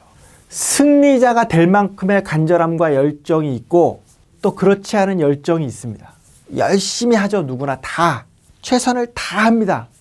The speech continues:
그런데 정말 죽기 살기로 하는 애들한테 이런 열심히 하는 애들이 가서 이기기는 굉장히 어려워요. 그리고 이거는 시스템적인 요소,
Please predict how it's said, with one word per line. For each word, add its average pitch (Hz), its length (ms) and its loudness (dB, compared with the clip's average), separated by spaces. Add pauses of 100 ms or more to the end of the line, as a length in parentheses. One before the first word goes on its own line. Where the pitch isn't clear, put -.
(120)
그런데 196 520 2 (360)
정말 294 500 -2 (120)
죽기 - 380 -4
살기로 233 380 -2
하는 220 260 -4
애들한테 175 720 -2 (300)
이런 254 460 4 (260)
열심히 208 480 0
하는 226 200 0
애들이 196 240 -2
가서 170 260 -6
이기기는 196 840 -2 (400)
굉장히 156 540 -4 (220)
어려워요. 131 720 -2 (380)
그리고 202 320 4
이거는 185 400 4 (200)
시스템적인 214 1040 0
요소, 110 360 -6